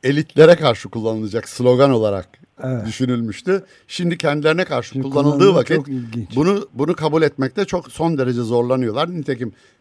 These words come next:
Speaker 1: bugün yapılan yorumlarda yine ortada bir şer ittifakının bir şekilde seçimi aldığı, <laughs> bilmem ne yaptığı filan yorumlarını hala duymaya devam ediyoruz. Yani mesaj alınmamış gibi gözüküyor. Çünkü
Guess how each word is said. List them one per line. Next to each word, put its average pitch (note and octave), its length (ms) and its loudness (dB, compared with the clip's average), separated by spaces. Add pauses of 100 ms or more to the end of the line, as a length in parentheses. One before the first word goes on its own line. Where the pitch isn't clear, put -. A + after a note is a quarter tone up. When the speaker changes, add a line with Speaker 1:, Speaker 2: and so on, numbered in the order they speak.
Speaker 1:
bugün C#3 180 -2
yapılan A#2+ 380 -2
yorumlarda A#2 640 -4
yine C3+ 360 -2 (360)
ortada B2 480 -2
bir A#2 140 -4
şer C#3+ 300 -2
ittifakının A#2 840 -6 (280)
bir C#3 80 -4
şekilde B2 460 -4
seçimi A#2+ 340 -6
aldığı, A#2 580 -4
<laughs> - 20 -6
bilmem A2+ 400 -6
ne A#2 60 -4
yaptığı A#2 360 -4
filan A#2+ 300 0 (280)
yorumlarını B2+ 560 2
hala C#3+ 440 2
duymaya C3+ 380 2
devam D3+ 280 2
ediyoruz. A#2+ 440 -4
Yani C3+ 180 -2 (300)
mesaj D#3 340 0
alınmamış D#3 520 0
gibi G2 200 -12
gözüküyor. G2 380 -8
Çünkü C#3+ 340 -6